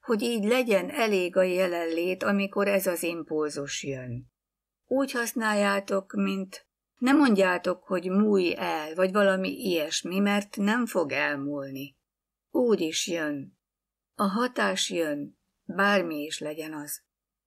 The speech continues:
És ha megfigyeled, rá fogsz jönni, hogy ez nem jó dolog, amit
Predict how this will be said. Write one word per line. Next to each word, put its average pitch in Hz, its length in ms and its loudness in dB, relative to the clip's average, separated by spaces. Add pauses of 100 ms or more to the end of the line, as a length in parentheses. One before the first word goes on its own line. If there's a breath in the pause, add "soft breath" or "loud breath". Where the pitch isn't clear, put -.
(100)
És 208 300 0
ha 214 100 2
megfigyeled, 175 720 0
rá 214 180 4
fogsz 247 340 -4
jönni, 202 320 2
hogy 202 440 -2
ez 196 200 4
nem 220 220 2
jó 175 280 2
dolog, 151 460 -2
amit 175 340 -6